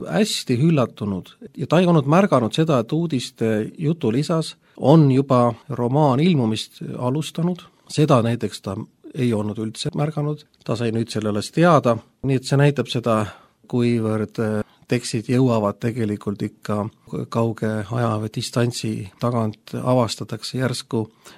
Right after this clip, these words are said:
Vilde oli sel ajal ikkagi väga tuntud kirjanik juba ja, ja võ-, võis ju mõelda, et sellisele tuntud kirjanikul ikkagi nii kui midagi ilmuma hakkab, märgatakse kiiremini, aga tuleb välja, et ega väga ei märgatud. Ja lähme siis sinnamaani välja, et kui kahekümne üheksandal aastal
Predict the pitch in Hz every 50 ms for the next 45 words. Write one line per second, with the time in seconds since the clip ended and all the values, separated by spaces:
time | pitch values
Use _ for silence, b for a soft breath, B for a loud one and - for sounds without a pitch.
0 | B - 127 113 107 107 107 110 101 123 120 117 110 107 110 107 110 107 113 113
1 | 123 117 113 110 - 120 117 120 123 165 190 170 123 107 107 107 - 110 113 113
2 | 113 104 107 - B B B B B B - - 107 107 107 104 113 113 113 110
3 | 107 - 117 110 107 110 107 123 131 127 113 107 110 104 _ - - 107 104 101
4 | - - 120 120 117 120 110 120 117 - 120 113 - 110 - - 123 117 110 110
5 | 113 110 - 117 107 113 - 113 104 - 131 117 113 B B B B B B B
6 | B B B 120 107 - 110 120 123 120 110 104 135 139 147 143 131 113 117 131
7 | 156 165 160 - 120 - - 127 131 131 131 - 120 - - 117 - - 135 151
8 | 185 185 170 143 117 120 113 110 107 104 b b b b b b - 120 117 -
9 | 127 120 - 135 127 123 131 143 139 135 123 117 117 117 _ _ _ - 131 127
10 | 123 120 127 123 117 123 120 117 - 123 117 113 113 117 117 117 127 139 147 151
11 | 135 117 113 - 101 104 - - - 120 123 113 - 151 139 139 139 131 120 131
12 | 123 - - 180 170 156 143 127 127 127 123 127 123 127 151 170 165 151 127 120
13 | 120 - B B B B B B B B - 120 - 147 147 147 135 - 123 123
14 | 139 156 143 127 - - 117 110 117 123 127 131 131 131 - 131 117 113 113